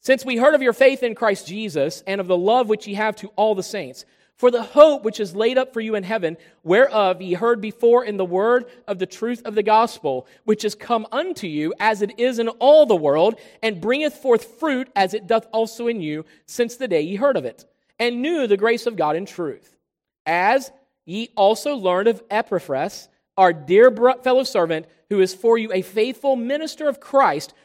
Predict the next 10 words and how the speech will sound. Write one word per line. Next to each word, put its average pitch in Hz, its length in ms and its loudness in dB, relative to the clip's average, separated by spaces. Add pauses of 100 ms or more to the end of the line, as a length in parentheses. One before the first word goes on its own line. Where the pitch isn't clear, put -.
(160)
who 226 100 -4 (100)
also 262 340 2
declared 247 400 0
unto 233 380 -10
us 226 320 0
your 202 200 0
love 233 380 2 (120)
in 226 340 -6 (280)
the 196 80 -10
Spirit." 135 440 -4